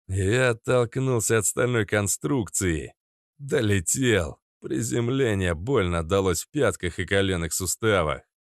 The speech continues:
Киборг-певец повторил мой трюк. Блондин-убийца летел прямо на меня. Я лег на спину, и как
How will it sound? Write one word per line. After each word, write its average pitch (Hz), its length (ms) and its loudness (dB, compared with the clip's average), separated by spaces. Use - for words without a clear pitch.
Киборг-певец 127 1120 0
повторил 117 640 0
мой 110 220 0
трюк. 120 460 -2
Блондин-убийца 113 1040 -2
летел 85 400 0
прямо 98 320 0
на 90 80 -2
меня. 98 580 0
Я 80 240 -8
лег 87 360 -4
на 117 280 0
спину, 82 420 -6
и 104 140 -8
как 92 200 -2